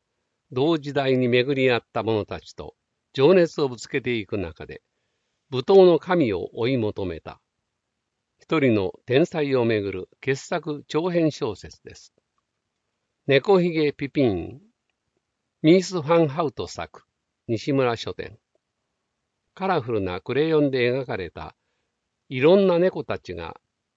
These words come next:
伸びをしたり、毛糸とじゃれたり、お昼寝したり、ユーモラスで愛らしい動きや表情に、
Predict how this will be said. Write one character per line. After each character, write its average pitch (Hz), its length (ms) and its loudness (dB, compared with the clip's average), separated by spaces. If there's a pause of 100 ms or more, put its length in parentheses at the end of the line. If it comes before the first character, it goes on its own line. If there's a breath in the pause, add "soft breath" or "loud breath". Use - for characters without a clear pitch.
(120)
伸 123 160 0
び 143 140 -4
を 110 120 -2
し - 120 -16
た 113 140 -8
り、 101 200 -14 (480)
毛 139 160 0
糸 165 200 -4
と 143 160 -4
じ 120 100 -6
ゃ 165 60 -2
れ 147 120 -2
た 90 180 -12
り、 85 160 -18 (560)
お 131 100 -4
昼 175 260 0
寝 147 180 4
し - 100 -8
た 117 160 -6
り、 90 140 -18 (1200)
ユ 170 220 4
ー - 20 6
モ 139 100 4
ラ 123 140 -2
ス - 80 -12
で 104 300 -6
愛 139 220 0
ら 196 140 0
し - 160 -8
い 139 60 -4
動 117 240 -4
き - 100 -10
や 101 220 -4
表 113 180 -2
情 104 220 -4
に、 85 160 -14